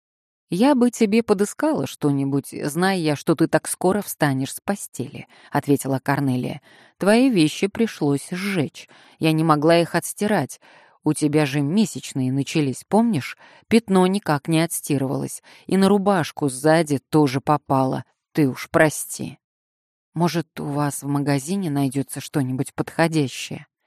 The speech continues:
Не говоря ни слова, Корнелия направилась в заднюю часть дома,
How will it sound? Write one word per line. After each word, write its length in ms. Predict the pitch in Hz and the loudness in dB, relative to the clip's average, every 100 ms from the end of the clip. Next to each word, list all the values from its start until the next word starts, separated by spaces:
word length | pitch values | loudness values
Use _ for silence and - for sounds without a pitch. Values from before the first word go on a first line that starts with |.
| _ _ _ - | _ _ _ -8
Не 80 | 139 | -6
говоря 380 | 135 135 127 123 | -2 0 0 -2
ни 140 | 123 | -6
слова, 480 | - 135 175 185 175 _ _ _ - | -6 -2 0 0 -4 _ _ _ -4
Корнелия 480 | 180 220 285 254 | 0 0 0 0
направилась 720 | 214 196 214 202 185 175 - | -2 -2 -2 -2 -4 -4 -8
в 80 | 143 | -10
заднюю 460 | 139 165 131 143 143 | -4 -4 -2 -4 -4
часть 340 | - 127 123 | -6 -8 -6
дома, 360 | 127 196 190 | -4 0 0